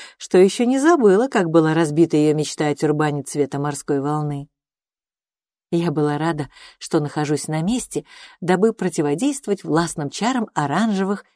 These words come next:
и пунцовых шелков. Тут мне следует сказать несколько слов о себе самой.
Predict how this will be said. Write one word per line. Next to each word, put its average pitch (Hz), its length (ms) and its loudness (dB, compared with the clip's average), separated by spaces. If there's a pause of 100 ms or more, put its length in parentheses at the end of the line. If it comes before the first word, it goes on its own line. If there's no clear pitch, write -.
(120)
и 330 80 4
пунцовых 156 580 -2
шелков. 127 680 -8 (920)
Тут 285 200 0
мне 208 220 2
следует 170 480 2
сказать 165 440 0
несколько 170 520 0
слов 269 480 0
о 185 100 -4
себе 190 320 0
самой. 175 460 -2